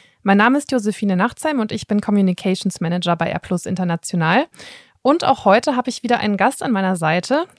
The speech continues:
Christian Holler, Assistant Vice President Business Mobility Germany bei Enterprise Holdings. Enterprise wiederum ist der weltweit größte Autovermieter und Anbieter von Mobilitätslösungen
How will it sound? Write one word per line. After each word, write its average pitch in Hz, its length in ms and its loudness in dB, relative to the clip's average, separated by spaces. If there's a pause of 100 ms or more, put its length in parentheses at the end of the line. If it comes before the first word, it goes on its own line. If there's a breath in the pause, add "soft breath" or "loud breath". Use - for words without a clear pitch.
(100)
Christian 214 500 0
Holler, 233 300 4 (160)
Assistant 254 640 -4
Vice 214 240 2
President 208 560 -2
Business 240 380 0
Mobility 208 500 0
Germany 190 560 2
bei - 240 0
Enterprise 185 640 -4
Holdings. 165 500 -2 (640 loud breath)
Enterprise 247 640 2
wiederum 226 540 2
ist - 200 -4
der 190 140 0
weltweit 190 580 0
größte 202 560 -2
Autovermieter 214 720 -2
und 196 220 -6
Anbieter 208 420 0
von 196 180 -2
Mobilitätslösungen 220 1200 0